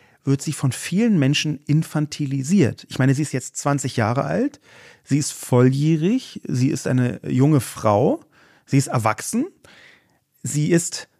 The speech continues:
fünf Jahre gestählt, muss man sagen, in einer Öffentlichkeit, wo sie hat viel erleiden und erdulden müssen. Das ist für mich völlig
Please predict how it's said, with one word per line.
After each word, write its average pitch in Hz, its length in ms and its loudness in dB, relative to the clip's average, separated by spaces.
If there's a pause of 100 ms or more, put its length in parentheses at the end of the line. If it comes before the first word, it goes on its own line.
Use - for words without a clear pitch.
(160)
fünf - 880 2 (180)
Jahre 139 440 2
gestählt, 156 1080 2
muss 139 140 -2
man 147 140 0
sagen, 147 380 0
in 156 240 2
einer 131 260 2
Öffentlichkeit, 160 720 0
wo 135 60 0
sie 131 140 0
hat 143 140 0 (280)
viel - 220 0
erleiden 156 340 4
und 143 80 2
erdulden 139 580 2
müssen. 170 540 2 (260)
Das 143 120 -2
ist - 60 -8
für 143 60 2
mich 143 160 0
völlig - 300 -4